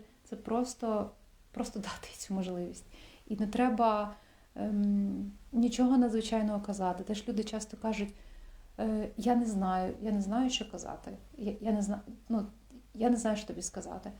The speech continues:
У мене теж то-, точно таке, бо я вже ніби в цій темі так довго, і ніби я читаю про це постійно. Але у мене також, е, коли я чую погані новини там, від моїх знайомих, які хворіють або лікуються,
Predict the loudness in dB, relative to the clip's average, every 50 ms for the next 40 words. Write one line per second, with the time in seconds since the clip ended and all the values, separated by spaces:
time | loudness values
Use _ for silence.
0 | -16 -20 -20 -20 -20 -20 -20 -20 -20 -20 -12 -2 2 4 6 8 8 8 8 8
1 | 8 6 8 6 6 6 6 2 -2 0 0 0 0 -2 -4 -8 -2 4 4 4
2 | 6 6 6 6 6 6 4 4 6 6 6 6 4 4 2 4 4 4 4 6
3 | 8 8 8 8 6 4 2 0 0 0 0 2 4 4 4 6 4 4 2 2
4 | 0 0 0 0 0 0 0 0 0 0 -2 -4 -6 -8 -12 -8 -4 -2 0 0
5 | 2 2 2 2 2 2 0 2 2 2 2 2 0 0 -2 -2 -2 -2 -2 0
6 | 2 4 4 4 4 2 0 0 -2 -4 -4 -4 -8 -8 -8 -10 -10 -6 -2 0
7 | 0 0 0 -2 -4 -8 -14 -20 -20 -20 -20 -20 -8 -2 0 2 4 6 6 6
8 | 6 4 4 2 2 4 4 2 2 2 -2 -8 -12 -16 -20 -20 -20 -14 -8 -4
9 | -2 -2 -2 -2 -2 0 2 2 4 2 2 0 0 2 2 2 2 2 0 2
10 | 4 4 6 6 6 4 2 2 0 0 0 0 0 -2 -4 -6 -8 -6 -8 -8
11 | -8 -12 -20 -20 -20 -20 -8 0 4 4 4 4 6 6 6 6 6 6 4 2
12 | 0 -4 -6 -8 -4 -2 -2 0 2 2 4 4 4 4 2 0 -2 -4 -6 -4
13 | -2 0 -2 -2 -2 -2 0 2 2 4 2 2 0 -2 -2 -2 -2 -2